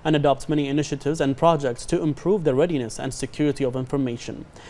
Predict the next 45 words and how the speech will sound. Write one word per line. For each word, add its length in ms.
His 160
Highness 260
asserted 440
that 200
the 60
kingdom's 400
hosting 460
of 100
the 80
conference 540
reflects 400
its 140
interest 460
in 100
developing 480
the 80
telecommunications, 1040
I 140
C 200
T, 300
and 140
digital 340
economy 420
fields, 440
being 240
one 240
of 100
the 120
promising 580
priority 600
sectors, 520
as 180
well 160
as 220
its 140
keenness 380
to 120
provide 380
a 40
platform 540
to 120
identify 580
the 100
latest 400
policies, 540